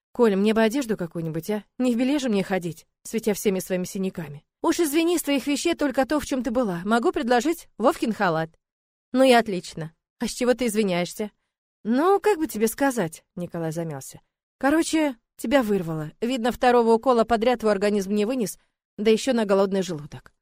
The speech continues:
«А откуда ты узнал, что на голодный?» «Нет, ну надо же, а!» рассмеялся Николай. «То есть тебе не стыдно, что тебя вырвало? Тебя только интересует, как мы узнали, что ты голодная была?»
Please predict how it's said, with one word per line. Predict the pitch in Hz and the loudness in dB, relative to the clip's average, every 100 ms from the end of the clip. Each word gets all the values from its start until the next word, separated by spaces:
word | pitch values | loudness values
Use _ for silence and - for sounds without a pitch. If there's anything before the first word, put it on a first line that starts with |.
| _ | _
«А | - 196 | -8 -6
откуда | 190 247 208 | -6 0 0
ты | 214 | 2
узнал, | 208 220 208 | 2 2 2
что | - 208 | 2 2
на | 214 | 2
голодный?» | 202 180 170 214 226 - _ _ _ _ | 2 2 0 -2 -4 -6 _ _ _ _
«Нет, | 226 196 156 | -4 -2 -4
ну | 190 226 247 | 0 6 6
надо | 277 240 | 6 6
же, | 196 196 | 4 0
а!» | 214 - - | -2 -6 -14
рассмеялся | 156 170 160 151 - | -12 -8 -6 -8 -8
Николай. | 165 156 151 143 _ _ - | -10 -10 -12 -12 _ _ 0
«То | 269 | 2
есть | 247 | 2
тебе | 269 254 349 | 0 0 0
не | 311 | 0
стыдно, | - 214 208 | 0 0 0
что | - 240 | -2 -2
тебя | 240 240 | 4 4
вырвало? | 165 165 180 208 240 _ _ | 4 -2 -2 -2 -4 _ _
Тебя | - 254 | 2 4
только | 254 233 233 | 6 4 4
интересует, | 220 240 208 - 339 | 2 2 -2 0 -2
как | 277 269 | -2 0
мы | 233 | 2
узнали, | 214 233 233 | 4 2 0
что | 226 | 0
ты | 233 226 | 0 2
голодная | 233 302 339 226 | 4 2 2 0
была?» | 170 156 | 0 -6